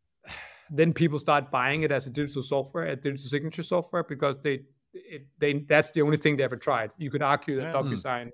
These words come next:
Speaker 1: which was a forty-two billion dollar company, was a real mastodon,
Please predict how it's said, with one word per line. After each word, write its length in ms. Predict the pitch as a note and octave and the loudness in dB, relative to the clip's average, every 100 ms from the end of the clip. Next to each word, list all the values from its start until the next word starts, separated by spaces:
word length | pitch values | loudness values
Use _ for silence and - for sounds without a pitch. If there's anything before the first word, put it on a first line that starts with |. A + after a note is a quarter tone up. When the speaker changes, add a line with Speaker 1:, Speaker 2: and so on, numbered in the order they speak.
| _ - | _ -8
Speaker 1:
which 200 | C#3 C3+ | -6 -4
was 200 | B2+ A2+ | -4 -6
a 60 | |
forty-two 560 | A#2+ C#3 C3 B2+ - C#3+ | -8 -6 -4 -4 -6 -8
billion 260 | C#3+ C3 B2 | -6 -6 -4
dollar 220 | A#2 G#2+ | -6 -2
company, 420 | E3 F#3+ - B2+ - | 0 -2 -4 -12 -4
was 160 | C3 | -2
a 60 | C#3 | 0
real 260 | C3 D3 | 6 6
mastodon, 560 | B2+ A#2+ A2+ - G2+ G2 | 6 0 -2 -10 -16 -16